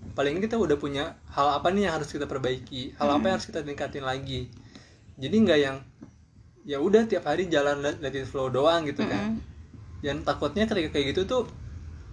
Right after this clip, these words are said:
Speaker 1: kita nggak punya tujuan yang jelas.
Speaker 2: Iya.
Speaker 1: Dan ini sebenarnya berhubungan sama purpose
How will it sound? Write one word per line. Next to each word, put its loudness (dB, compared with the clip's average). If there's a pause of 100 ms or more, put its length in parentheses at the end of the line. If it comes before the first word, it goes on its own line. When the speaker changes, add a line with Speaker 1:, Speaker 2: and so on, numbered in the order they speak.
(140)
Speaker 1:
kita -2
nggak 4
punya -6
tujuan 0
yang -4
jelas. -4 (100)
Speaker 2:
Iya. 0 (560)
Speaker 1:
Dan -2
ini -2
sebenarnya 2
berhubungan 2
sama -4 (680)
purpose -2